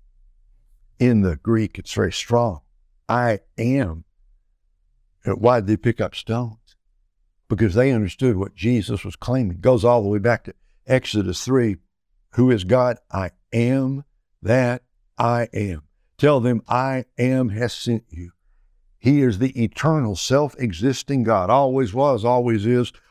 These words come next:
always will be. When Jesus said, "Before Abraham was, I am," he was claiming identity with God the Father. He was one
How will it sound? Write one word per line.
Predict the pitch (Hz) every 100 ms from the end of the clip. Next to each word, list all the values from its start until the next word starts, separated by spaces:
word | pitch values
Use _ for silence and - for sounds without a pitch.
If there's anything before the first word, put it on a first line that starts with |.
| _
always | 117 135 123 123 90
will | 104 98
be. | 87 87 - - -
When | 104
Jesus | 82 123 147 123 135 -
said, | 156 143
"Before | 117 - 139 -
Abraham | 123 143 123 107 135 123
was, | 110 127 120 107 - -
I | 117 120 113 -
am," | 117 135 127 - _ _
he | - 143
was | 120 92
claiming | - 120 139 135 147 139 -
identity | 87 87 127 139 120 123 117 117 _ -
with | 107 -
God | 110 117 127 127 147
the | 113 113
Father. | - 95 90 -
He | 143
was | 156 113
one | 98 117 160 160